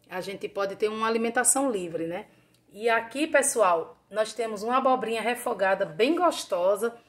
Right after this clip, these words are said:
Também temos aqui, ó, pessoal, um arrozinho com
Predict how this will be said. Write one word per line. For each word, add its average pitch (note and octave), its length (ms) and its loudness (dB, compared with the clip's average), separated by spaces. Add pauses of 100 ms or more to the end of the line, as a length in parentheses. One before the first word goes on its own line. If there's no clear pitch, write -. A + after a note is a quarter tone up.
(400)
Também B3+ 440 4
temos D4 340 8
aqui, C4+ 380 4
ó, C4+ 100 8
pessoal, G3 560 0 (540)
um E4 480 4
arrozinho C4+ 920 4 (220)
com D4+ 420 6